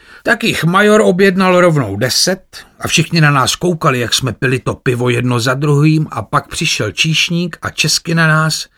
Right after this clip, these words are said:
„Krásný písničky hrajete, kluci.“ A přines nám vodku a ukázalo se, že číšník je Čech z Jablonce. A protože si vzal Němku, tak ho po válce Češi z Jablonce vyhnali, takže teď měl hospodu v Erfurtu.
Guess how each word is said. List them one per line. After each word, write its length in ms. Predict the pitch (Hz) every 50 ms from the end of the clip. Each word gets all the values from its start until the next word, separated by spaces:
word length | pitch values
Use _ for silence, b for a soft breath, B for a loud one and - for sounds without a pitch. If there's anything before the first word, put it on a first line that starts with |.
| B B B B B B B B B B B B B
„Krásný 500 | - 107 120 139 135 - - 160 160 151
písničky 600 | - 196 202 190 - 233 240 214 - - - 262
hrajete, 420 | 233 208 202 185 165 151 - 147 127
kluci.“ 480 | - 120 113 - - - - - - - - _ _ _ _
A 100 | - -
přines 460 | - - - - 220 226 233 214 -
nám 260 | 226 220 202 190 170 147
vodku 520 | 117 101 - - - - 131 143 139 139 - _ _ _ _ _ _ _ _
a 80 | 123
ukázalo 680 | - 151 156 - - 196 190 196 185 170 190 196 202 208
se, 200 | 196 - 208 180
že 140 | 160 156 127
číšník 760 | - - - 240 262 254 - - - - 117 98 85 - -
je 160 | 98 95 92
Čech 360 | - - - - 220 202 -
z 160 | 202 170 160 165
Jablonce. 800 | 143 120 117 107 104 104 101 101 104 104 - - - - - B B B B B B B B B
A 80 | 131
protože 380 | 113 196 208 202 247 214 226 214
si 140 | - - 220
vzal 280 | 170 165 151 127 127
Němku, 380 | 139 180 226 269 285 - - 143
tak 220 | - - 139 123
ho 120 | 123 143 -
po 160 | - 185 202
válce 460 | 226 240 240 247 131 - - - 107
Češi 420 | - - - 247 226 - - 131
z 80 | 101 110
Jablonce 560 | 143 175 190 196 247 240 240 240 - - 131
vyhnali, 500 | 120 135 123 131 151 175 196 202 208 220
takže 400 | 214 - 208 202 196 175 139 98 - _
teď 260 | - 226 220 - -
měl 260 | 220 214 208 214 180 113
hospodu 520 | 120 147 - - - _ 165 151 127 110
v 120 | - - -
Erfurtu. 720 | - 135 - - - - 123 107 101 95 - _ - -